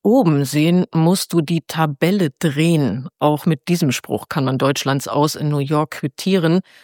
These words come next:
sich einmal schütteln und weitergehen. Frei nach dem Motto, der U-N-Sicherheitsrat ist doch längst nur noch eine teure, aber in der Sache unwirksame Veranstaltung.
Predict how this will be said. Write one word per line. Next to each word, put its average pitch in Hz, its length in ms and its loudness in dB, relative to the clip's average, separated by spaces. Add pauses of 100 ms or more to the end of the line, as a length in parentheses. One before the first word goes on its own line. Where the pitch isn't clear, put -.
(100)
sich - 240 -2
einmal 208 340 2
schütteln 185 580 -2
und 180 220 -4
weitergehen. 120 600 -6
Frei 139 240 0
nach 131 180 -4
dem 135 160 -4
Motto, 156 380 2 (360)
der 165 200 0
U-N-Sicherheitsrat 170 1500 -2 (140)
ist - 160 -6
doch 156 120 -6
längst 175 380 0
nur 185 180 2
noch 170 160 -2
eine 143 200 -4 (100)
teure, 160 600 0
aber 127 180 -4
in 123 100 -6
der 151 140 -6
Sache - 300 -8 (100)
unwirksame 131 800 0
Veranstaltung. 110 800 -6